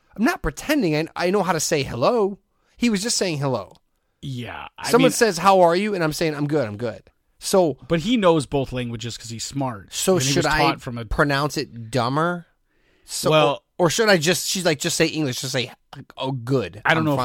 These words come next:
Speaker 1: fine."
Speaker 2: should be giving you any tips because I was, we were watching Ni Hao Kai Lan when my son was a child. And
Speaker 1: How's that?
Speaker 2: I w-, e-, e-, every time we went anywhere where there was an Asian person, I'd be, you know, I would, <laughs> I, I would, "Ni Hao." I don't, I'm not really even sure.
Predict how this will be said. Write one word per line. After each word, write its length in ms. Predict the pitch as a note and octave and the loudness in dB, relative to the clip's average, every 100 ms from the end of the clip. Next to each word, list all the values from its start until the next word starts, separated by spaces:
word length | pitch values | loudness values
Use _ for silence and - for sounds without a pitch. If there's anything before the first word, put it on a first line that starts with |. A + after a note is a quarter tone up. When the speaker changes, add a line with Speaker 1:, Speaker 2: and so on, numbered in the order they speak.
| C#3 | 0
Speaker 1:
fine." 60 | |
Speaker 2:
should 160 | C#3 C3+ | -2 -4
be 100 | A#2+ | -6
giving 340 | A#2+ B2 A#2 | -6 -6 -6
you 140 | A#2 A#2 | -6 -6
any 420 | C3 B2 A2+ A2+ - | -4 -4 -8 -12 -12
tips 260 | C#3 A#2+ | -8 -8
because 400 | - B2+ - B2+ | -8 -8 -6 -6
I 160 | A2+ C3 | -6 -6
was, 240 | C#3+ B2 | -4 -6
we 320 | - - B2 D3 | -10 -10 -6 -4
were 100 | C#3 | -4
watching 420 | B2 C3 A#2+ A#2+ | -4 -6 -6 -4
Ni 140 | C3+ C3 | -4 -4
Hao 200 | B2 B2 | -4 -8
Kai 240 | A#2+ A#2 | -8 -10
Lan 320 | A2+ B2 B2+ | -8 -8 -8
when 120 | A#2+ | -8
my 120 | A2 A2 | -10 -10
son 260 | - C3 | -8 -6
was 160 | B2+ A2+ | -6 -8
a 40 | |
child. 380 | A2 A#2+ A2+ A2+ | -12 -12 -10 -10
And 80 | A2 | -10
Speaker 1:
How's 240 | A2 G#2+ | -8 -8
that? 240 | - C#3+ B2 | -6 -6 -4
Speaker 2:
I 40 | |
w-, 140 | D3 C#3+ | -4 -4
e-, 60 | D#3 | -4
e-, 40 | E3 F3+ | -2 -2
every 300 | D3+ E3+ E3 | 0 -2 -2
time 240 | D#3+ E3+ D#3 | -2 -2 -2
we 100 | D3+ | -2
went 200 | D3 C#3 | -2 -4
anywhere 340 | D3+ D#3 D3+ | -4 -2 -2
where 140 | C#3+ C#3 | -2 -2
there 120 | C3+ | -2
was 120 | C3+ | -4
an 80 | A#2+ | -6
Asian 400 | G#2+ C#3 C3 B2+ | -8 -8 -6 -8
person, 380 | A2+ B2+ A#2 B2+ | -10 -10 -10 -10
I'd 60 | B2 | -8
be, 120 | B2 - | -10 -10
you 160 | C#3 | -8
know, 60 | B2+ | -8
I 140 | A#2 | -8
would, 140 | A#2+ A#2 | -10 -10
<laughs> 40 | |
I, 120 | C3+ - - | -10 -10 -12
I 100 | D3 - | -12 -10
would, 160 | C#3+ C3+ - | -10 -10 -6
"Ni 160 | D3+ F#3 | -4 2
Hao." 380 | F3+ D3+ F3+ B3+ - | 4 4 4 2 2
I 80 | G#3+ | 2
don't, 220 | F3 G#3 | 4 2
I'm 60 | G#3 | 4
not 140 | A3+ | 4
really 220 | G#3+ G3+ | 4 4
even 160 | G3 F#3 | 2 0
sure. 480 | E3+ G3 F#3 E3+ | 0 2 4 2